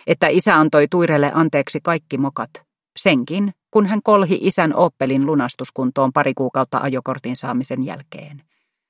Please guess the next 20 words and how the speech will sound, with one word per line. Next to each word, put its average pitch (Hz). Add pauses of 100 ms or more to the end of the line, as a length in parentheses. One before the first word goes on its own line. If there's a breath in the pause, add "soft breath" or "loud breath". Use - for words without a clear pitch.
(1080)
Isä 294
ymmärsi, 262
että 214
Tuire 208
oli 175
väistänyt 156
irrallaan 123
juoksevaa 131
koiraa. - (880)
Tuire 135
oli 131
toisinaan 143
ajatellut, 135
että 135
äiti 156
oli 131
hänelle 151
isän 151
huomiosta 156
mustasukkainen. 147